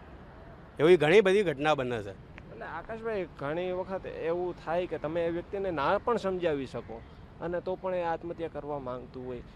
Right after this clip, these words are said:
Speaker 2: એક, અ, કોઈ વ્યક્તિ તમે રોક્યા હોય અને ત્યારબાદ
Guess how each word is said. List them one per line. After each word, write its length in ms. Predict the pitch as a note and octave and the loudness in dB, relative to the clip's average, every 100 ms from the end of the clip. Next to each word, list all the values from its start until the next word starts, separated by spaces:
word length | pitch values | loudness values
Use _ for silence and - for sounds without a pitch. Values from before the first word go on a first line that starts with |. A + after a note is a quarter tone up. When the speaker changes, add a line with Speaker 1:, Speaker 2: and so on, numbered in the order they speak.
| - - | -20 -2
Speaker 2:
એક, 220 | D#3+ F#3 G#3 | 2 6 8
અ, 280 | G#3 G3 | 8 8
કોઈ 280 | - F3+ G3 | 4 2 4
વ્યક્તિ 720 | E3 E3 E3 A3+ F3+ D#3+ D#3 D3+ | 6 4 4 4 4 6 2 2
તમે 240 | D#3 E3+ | 4 4
રોક્યા 340 | C#3+ D3+ D#3 F3+ | 4 2 4 4
હોય 200 | E3+ E3 | 6 6
અને 180 | D#3 D3 | 4 2
ત્યારબાદ 460 | D#3 D3+ E3 F3+ | 4 6 6 6